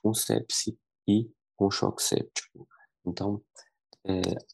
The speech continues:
vai depender muito da instituição que trabalha, que a maioria, a-, algumas têm protocolos institucionais mesmo de uso de antimicrobianos,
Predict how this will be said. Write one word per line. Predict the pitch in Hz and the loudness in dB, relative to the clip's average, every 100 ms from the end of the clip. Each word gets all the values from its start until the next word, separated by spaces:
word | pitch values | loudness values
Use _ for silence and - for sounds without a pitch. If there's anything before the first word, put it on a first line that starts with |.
| - 90 | -2 0
vai | 90 | 2
depender | 87 87 87 92 | 2 2 0 0
muito | 92 101 | 0 2
da | 92 | 2
instituição | 92 - 85 - 92 85 | 0 0 0 2 0 -2
que | |
trabalha, | - 85 85 95 | -2 -2 0 -2
que | - | -2
a | 85 | -2
maioria, | 85 90 87 95 - | -2 0 0 0 -2
a-, | 85 73 | -6 -4
algumas | - 85 101 104 | -2 0 2 0
têm | 90 | -2
protocolos | 90 92 80 - 98 98 | -2 -2 -4 2 2 2
institucionais | 87 - - - 87 92 | -2 -4 -4 -2 0 0
mesmo | 87 90 87 | 0 0 0
de | 90 | 2
uso | 87 | 0
de | 87 | 2
antimicrobianos, | 85 - - 82 80 85 98 - | -4 -6 -4 -2 0 0 -4 -6